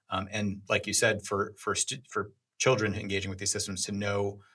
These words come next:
the limits of them and, and, and make sure that, um, they're not running afoul of, of those limits. And so, um, you know, totally, it, it's, it's, it's critical, I think, for, for how we develop these systems. And,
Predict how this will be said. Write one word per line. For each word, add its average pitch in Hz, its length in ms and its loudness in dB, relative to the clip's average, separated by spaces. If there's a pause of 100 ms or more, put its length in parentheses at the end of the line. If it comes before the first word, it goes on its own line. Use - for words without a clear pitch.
(140)
the - 80 -6
limits 117 320 4
of 101 100 0
them 98 260 2
and, 92 260 -4
and, 101 180 -4
and 101 120 -2
make 95 140 -2
sure 101 200 2
that, 95 280 -2
um, 95 320 -4
they're 110 100 4
not 98 200 0
running 95 220 0
afoul 95 380 2
of, 98 160 -10 (400)
of 98 120 -14
those 98 200 -2
limits. 104 380 -2
And 117 100 -4
so, 101 300 4 (380)
um, 92 380 -4 (340)
you 113 80 -2
know, 95 80 0
totally, 101 440 2
it, 104 220 0
it's, 98 260 -4
it's, - 300 -8
it's 107 140 -4
critical, 107 420 4
I 101 80 8
think, 101 220 -2
for, - 320 -2
for - 60 -10
how 107 120 0
we 101 80 -2
develop 95 340 0
these 95 160 -2
systems. 98 520 -4
And, 98 200 -6